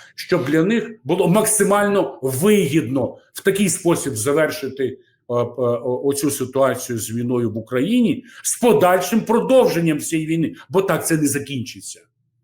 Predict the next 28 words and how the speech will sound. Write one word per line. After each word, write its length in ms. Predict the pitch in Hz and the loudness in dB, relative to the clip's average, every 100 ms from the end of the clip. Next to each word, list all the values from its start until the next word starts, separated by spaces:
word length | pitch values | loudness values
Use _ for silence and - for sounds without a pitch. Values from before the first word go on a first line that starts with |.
| _ - | _ -4
Бо 140 | 160 | 2
Росія 320 | 202 196 208 175 | 4 4 2 2
нікуди 360 | 175 196 175 | 0 0 0
не 100 | 170 | 2
здикне. 640 | 147 - 160 160 107 90 - _ _ _ _ _ _ _ _ _ - - _ _ _ | 0 0 -2 -2 -10 -14 -16 _ _ _ _ _ _ _ _ _ -20 -20 _ _ _
Отже, 600 | 165 170 123 170 165 143 147 | -2 -2 0 2 4 2 2
е, 380 | 139 139 131 131 | 2 2 2 0
він 300 | 208 247 233 | 0 0 -2
тільки 380 | 208 214 - | -4 -6 -6
підмахує, 720 | 170 170 143 139 131 123 107 101 - _ - | -6 -4 -2 -2 -2 -4 -4 -8 -16 _ -10
він 260 | 127 127 180 | -4 0 0
не 60 | 156 | 0
є 260 | 156 185 | 2 0
елементом, 840 | 160 151 135 160 147 131 123 92 - _ _ - | 0 0 0 0 0 -2 -6 -8 -12 _ _ -6
е, 60 | 117 | -6
ухвалення 680 | - - 135 123 117 113 | -4 -4 -2 0 -2 -2
рішення 440 | 104 101 - 82 78 _ _ _ _ _ - | -4 -10 -14 -18 -20 _ _ _ _ _ -12
стосовно 480 | - 131 151 135 120 | -8 -4 -2 -2 -4
долі 260 | 113 104 | -4 -6
України. 480 | 98 95 92 82 76 - _ _ _ - _ | -6 -10 -14 -14 -18 -20 _ _ _ -20 _
Отже, 540 | 147 156 117 - 85 - - | 0 2 0 -6 -12 -14 -4
е, 320 | 113 110 107 101 - | 0 2 2 -2 0
те, 120 | 185 | 0
що, 580 | 202 - 196 185 - - 135 131 131 | 0 -2 2 2 0 -4 -2 -2 0
е, 20 | |
території 480 | 139 139 156 156 143 | -2 -2 -2 -2 -2
будуть 340 | 127 135 127 | -2 -4 -4
здані, 800 | 101 95 117 113 117 117 95 - | -4 -6 -2 -2 0 -2 -4 -8